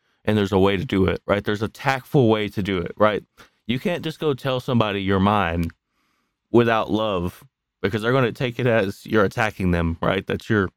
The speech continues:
you're on the, the offensive, right? And they're gonna take it as such.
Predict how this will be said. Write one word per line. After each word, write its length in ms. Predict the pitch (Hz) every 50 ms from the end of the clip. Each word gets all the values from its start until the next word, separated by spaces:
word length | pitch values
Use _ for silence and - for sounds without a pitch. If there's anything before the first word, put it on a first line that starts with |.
| _ _ _ _ _ _ _ _
you're 160 | 98 104 107
on 180 | 104 98 92
the, 180 | 87 87 90 - -
the 120 | - - - _ _
offensive, 600 | 190 - - 127 117 104 - - 90 85 82 - _ _
right? 240 | 92 98 101 98 - _ _ _ _ _ _ _ _ _ _ _ _ _ _ _ _ _ _ _ _ _ _ _ -
And 80 | 123 131
they're 80 | 143
gonna 160 | 143 127 101 -
take 220 | - 147 135 131
it 80 | 120 101
as 180 | 95 90 -
such. 380 | - 98 90 82 - - -